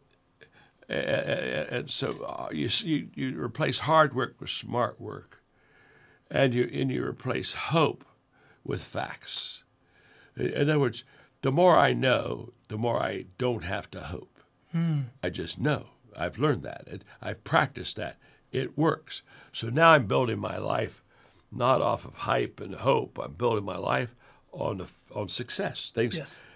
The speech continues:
Speaker 1: that I know work, not because I hope they work.
Speaker 2: They're proven.
Speaker 1: They're proven. I mean, it's like you, if somebody says, "Do you think I can be successful, Albert,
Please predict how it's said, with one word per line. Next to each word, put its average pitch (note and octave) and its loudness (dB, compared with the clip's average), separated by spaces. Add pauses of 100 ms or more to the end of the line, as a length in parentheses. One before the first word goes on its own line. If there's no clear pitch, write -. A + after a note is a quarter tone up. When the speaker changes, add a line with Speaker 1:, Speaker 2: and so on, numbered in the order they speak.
(140)
Speaker 1:
that A#2 -4 (260)
I D#3+ 8
know E3+ 6
work, B2 0 (840)
not F3 6
because C3 0
I F#2+ 0
hope A3+ 2
they G#2 0
work. - -6 (260)
Speaker 2:
They're C#3 -4
proven. C#3 -4 (400)
Speaker 1:
They're D#3 2
proven. - -2 (120)
I - -2
mean, B2 -2
it's - -2
like - 2
you, E3 4
if B2 -2
somebody D3 2
says, C3 0 (640)
"Do - -4
you - 2
think - 2
I F3 4
can A#2 -4
be B2 0
successful, - -2
Albert, A2 -2